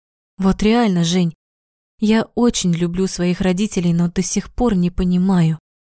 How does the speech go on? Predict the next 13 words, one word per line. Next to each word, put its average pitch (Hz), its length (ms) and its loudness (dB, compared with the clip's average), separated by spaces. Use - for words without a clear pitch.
нахрена 185 680 2
было 170 300 -2
рожать 170 520 0
так 185 320 -2
много 180 320 0
детей? 180 500 -2
Чтобы 202 360 -4
была 196 340 -2
большая 208 520 -2
дружная 196 440 -2
семья, 185 540 -2
предположила 202 760 0
Женя. 180 420 2